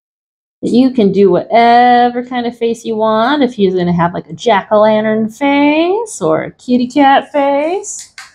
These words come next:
And again, once he's all dry, he'll stay together a little better, and he will be ready to adorn whatever magnetic surface you want.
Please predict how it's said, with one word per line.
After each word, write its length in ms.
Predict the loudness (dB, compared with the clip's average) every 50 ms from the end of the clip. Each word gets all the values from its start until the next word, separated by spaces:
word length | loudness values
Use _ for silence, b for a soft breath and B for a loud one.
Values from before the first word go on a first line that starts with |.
| B B B B B _ _ _ _ _ _ _ -8
And 680 | -4 -2 0 2 2 2 2 2 2 2 2 0 -2 -4 -6 B B B B B B B B _ _ _ _ _ _ _ _ _ _ _ _ _ _ _ _ _ _ _ _ -2
again, 420 | 0 0 2 2 2 2 2 2
once 260 | 0 0 0 -2 -4
he's 200 | -4 -6 -6 -4 -2 0
all 240 | 2 2 2 0
dry, 400 | 0 0 2 2 4 4 2 2
he'll 140 | 0 0 -4
stay 220 | -4 -6 -6 -4 -4
together 340 | -4 -2 -2 -2 0 0 0
a 80 | 0 0
little 220 | 0 0 0 0 2
better, 540 | 4 4 4 4 2 0 0 -2 -6 _ _ _ _ _ _ _ _ _ _ _ _ -12
and 260 | -10 -6 -6 -6 -6
he 100 | -6 -6
will 80 | -6 -6
be 160 | -6 -4 0
ready 320 | 2 2 2 2 0 -4 -6
to 180 | -8 -10 -8
adorn 520 | -8 -8 -6 -2 0 0 2 2 2 2 2
whatever 560 | 0 0 0 -2 0 0 0 0 0 -2 -6 -6
magnetic 600 | -2 -2 -2 -2 0 0 0 0 0 -2 -4 -6
surface 840 | -12 -8 -4 -4 -4 -4 -2 -2 -2 -2 -2 -6 -10 -12 -16 _ _ _ _ _ _ _ _ _ _ _ _ _ _ _ _ -12
you 380 | -8 -4 0 2 2 2 2
want. 680 | 2 4 4 4 2 2 -2 -8 -12 -14 -20 -20 _